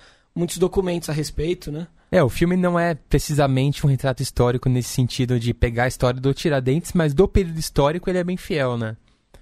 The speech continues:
Speaker 2: É uma
Speaker 1: Sim, sim.
Speaker 2: realidade muito crua e, e
Speaker 1: É.
Speaker 2: muito mais o que realmente era a época do que o que tá no livro de história.
Speaker 1: É, exato. É bem realista mesmo e uma direção de arte, né? Que reconstrói, é, a história muito bem.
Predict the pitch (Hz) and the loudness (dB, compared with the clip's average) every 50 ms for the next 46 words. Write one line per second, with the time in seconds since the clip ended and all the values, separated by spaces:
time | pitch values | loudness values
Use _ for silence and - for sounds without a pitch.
0 | - - 117 117 120 117 120 123 123 120 123 120 120 135 135 139 - - - - | -4 -2 0 0 2 0 0 0 0 0 0 0 0 0 -2 0 -2 -4 -6 -2
1 | - - 135 131 139 147 147 143 143 139 104 - - - 127 120 123 139 156 - | 0 0 0 2 2 0 0 0 -2 -4 -6 -6 -6 -4 -2 0 0 0 0 0
2 | 180 160 143 143 143 131 135 - - - - - 139 131 127 117 123 131 147 147 | 0 0 0 0 0 -2 -4 -6 -6 -6 -4 -2 0 0 0 0 0 0 2 2
3 | 147 151 143 131 - - 135 123 120 117 127 131 - - - 156 151 147 - - | 2 0 0 -2 -2 -2 -2 0 0 0 0 2 2 2 2 2 -4 -4 -2 -2
4 | 165 147 143 139 - - 147 143 147 143 139 131 131 135 131 131 - - - 143 | -2 -2 -4 -6 -2 -2 -2 0 0 -2 -2 -2 -4 -6 -6 -8 -8 -2 -2 0
5 | 117 113 110 110 107 180 170 160 160 147 156 160 160 156 - - 147 143 139 139 | 0 0 -2 -4 -4 -4 -4 -2 -2 -2 -2 -2 -2 -2 -6 -8 -8 -6 -6 -6
6 | 139 147 131 127 131 135 131 165 175 180 185 196 190 170 165 165 - - 156 147 | -8 -8 -10 -12 -12 -6 -4 -2 -2 0 0 0 0 0 -2 -4 -4 -4 -6 -6
7 | 147 151 170 196 214 214 185 196 190 185 175 175 165 156 151 139 131 139 151 165 | -4 -2 -2 -2 -2 -2 -2 -2 -2 -2 -2 -2 -2 -4 -4 -6 -6 -4 -4 -4
8 | 147 143 165 156 147 - - 156 143 139 143 151 151 - - 147 139 160 175 170 | -2 -2 -4 -4 -6 -6 -6 -8 -6 -4 -6 -6 -6 -8 -8 -6 -6 -4 -6 -6
9 | 165 _ _ _ _ _ _ _ _ _ _ _ _ _ - - 156 139 160 - | -8 _ _ _ _ _ _ _ _ _ _ _ _ _ -14 -10 -6 -6 -6 -4
10 | 165 151 - - 156 156 156 156 156 151 - - _ _ _ - - 156 147 143 | -4 -6 -4 -4 -4 -2 -2 -2 -2 -4 -8 -12 _ _ _ -14 -10 -8 -8 -6
11 | 143 139 139 - 156 147 151 147 151 156 156 156 135 135 160 180 196 220 226 | -6 -8 -8 -6 -4 -4 -2 -2 -2 -2 -4 -6 -4 -4 -2 -2 -2 -4 -4